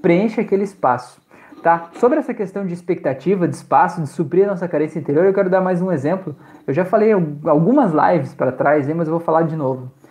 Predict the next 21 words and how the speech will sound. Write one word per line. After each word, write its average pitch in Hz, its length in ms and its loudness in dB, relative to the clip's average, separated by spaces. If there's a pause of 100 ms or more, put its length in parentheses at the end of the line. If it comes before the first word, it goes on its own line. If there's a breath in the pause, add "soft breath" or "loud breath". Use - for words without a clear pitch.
(260 loud breath)
tá? 143 340 2
Imagina, 190 460 2
vou 165 120 0
dar 196 100 0
um 214 40 2
exemplo, 170 360 -4
eu - 20 -4
acho 170 140 -2
que - 60 -16
você 175 80 2
vai 160 160 0
entender. 175 340 0 (600 loud breath)
É, 123 240 0
imagina 202 420 2
que 208 80 -4
você 208 240 -2
gosta 175 300 2
de 165 100 -4
comer 175 220 -2
comida 180 260 -2
japonesa, 156 640 -2